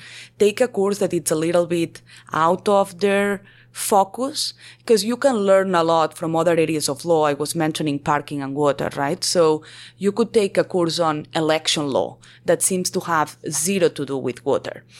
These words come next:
But it turns out that you start thinking how some of the irrigation districts elect their boards. And it's true, it's very different than electing the president of the United States, but some of the principles about whether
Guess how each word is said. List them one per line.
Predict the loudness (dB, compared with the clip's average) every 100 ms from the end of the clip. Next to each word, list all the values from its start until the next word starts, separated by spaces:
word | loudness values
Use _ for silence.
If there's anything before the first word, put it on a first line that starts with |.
| -6
But | -2 0
it | -2 0
turns | 0 0 0
out | 2 2
that | 0 -4
you | -4 -4
start | 0 -2
thinking | -2 -8 -6 -6 -6 -8
how | -6 -2 0 0
some | -2 0 0
of | 0
the | 0
irrigation | -2 -2 -4 -4 -4 -4
districts | -4 -6 -8 -8 -6
elect | -4 -2 0 0
their | 0 0
boards. | 2 4 4 0 -6 -14 -16 -16 -20 -12
And | -2
it's | 0 0
true, | 2
it's | 2 0
very | 0 0
different | 0 -2 0 2
than | 2
electing | 0 -2 -2 -4
the | 0
president | 0 0 -2
of | -2
the |
United | -4 -4 -4 -2
States, | 0 0 0 -2 -2
but | 0 -2 -2
some | 0 0
of | 0
the |
principles | -2 -2 -2 -4 0 0 0
about | -2 -4 0
whether | 0 2 -2